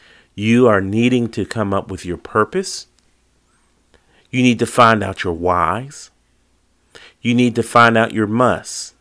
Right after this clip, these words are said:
And whatever you decide is your must, you must keep it that way.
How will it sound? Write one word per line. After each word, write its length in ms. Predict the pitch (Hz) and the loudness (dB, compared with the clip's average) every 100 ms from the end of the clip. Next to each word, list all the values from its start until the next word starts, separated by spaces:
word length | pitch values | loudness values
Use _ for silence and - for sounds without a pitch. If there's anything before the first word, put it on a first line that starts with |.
| _ _ _ _ _ _ _ _ _ _ - - - | _ _ _ _ _ _ _ _ _ _ -20 -20 0
And 240 | 117 113 | 2 4
whatever 560 | 117 127 92 117 143 160 | 6 4 4 4 4 4
you 260 | 156 156 | -2 -6
decide 520 | 156 143 - 151 147 139 | -4 -4 -2 0 2 0
is 180 | 131 | -2
your 80 | 135 | -2
must, 340 | 135 143 143 - | 0 0 -2 -2
you 140 | 139 | -2
must 260 | 135 131 - | 0 -2 -8
keep 320 | - 165 - | -10 -6 -4
it 160 | - - | -4 -2
that 220 | 90 - | -2 -4
way. 360 | 87 80 85 | -12 -14 -18